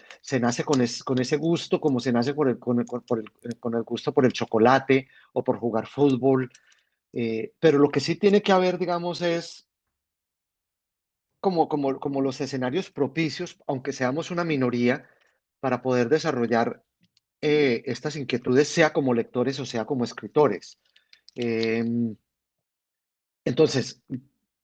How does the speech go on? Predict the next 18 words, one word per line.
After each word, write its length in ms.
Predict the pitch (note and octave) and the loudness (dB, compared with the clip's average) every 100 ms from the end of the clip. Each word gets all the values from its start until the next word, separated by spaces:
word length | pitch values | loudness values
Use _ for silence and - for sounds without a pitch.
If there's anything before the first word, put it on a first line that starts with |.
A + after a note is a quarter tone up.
| _ | _
es, 220 | D3+ C3 - | -2 -2 0
es, 180 | C#3+ - - B2 - | -2 -2 -8 -10 -4
es, 180 | - C3+ | -4 -2
es 180 | E3 C#3+ | 0 4
difícil, 540 | F3 - A3 E3 A2 | 4 6 6 6 4
digamos, 460 | G#2+ C3 A#2+ A#2 A#2+ | 4 4 4 2 2
el, 300 | A#2+ A#2+ B2+ | 2 4 2
eh, 480 | A#2 C3 B2 A#2 A2 - _ _ - | 0 0 0 -2 -6 -12 _ _ -2
en 120 | C3 | -2
un 100 | C3+ | 2
país 340 | E3+ E3+ F3+ | 4 6 6
donde, 380 | E3+ E3 C#3+ - | 4 4 4 4
donde 580 | C3 B2+ B2+ B2 A#2+ B2 | 0 0 2 2 2 0
un, 440 | B2+ C#3+ C#3+ C#3 - _ _ _ | 0 -2 -2 -6 -10 _ _ _
un 180 | D#3 D3 | -2 4
libro 280 | F3 F3 | 6 4
que 120 | F3+ C#3+ | 4 4
venda, 640 | C3+ C#3 D#3+ E3 E3 | 4 2 2 2 -2